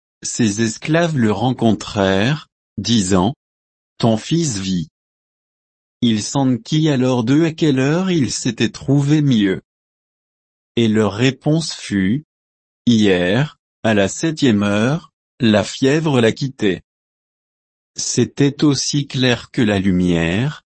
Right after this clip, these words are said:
l'action immédiate et sans équivoque de la puissance divine,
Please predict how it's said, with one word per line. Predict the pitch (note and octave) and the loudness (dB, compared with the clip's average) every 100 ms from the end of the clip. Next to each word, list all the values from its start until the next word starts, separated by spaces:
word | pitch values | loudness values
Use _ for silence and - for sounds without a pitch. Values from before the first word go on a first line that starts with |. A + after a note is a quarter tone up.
| _ A#2 | _ 0
l'action | A#2 C3+ - - C#3+ A#2+ | 2 0 -2 -4 0 2
immédiate | A2 G#2+ A#2+ A#2 B2 C#3+ C#3 | 4 4 2 2 0 0 -2
et | G#2+ | -4
sans | - F3 D#3 | -2 -2 0
équivoque | D3+ - D#3+ D3+ E3 D#3+ | -2 -2 -2 0 -2 -2
de | C#3+ | 0
la | A#2 A2 | 2 0
puissance | - C#3+ B2 - A#2 G2 G2+ | -2 -4 -2 -2 0 -2 -2
divine, | A2 G#2 G2 F#2+ F#2+ A#2 D#3 | 0 0 0 0 2 2 2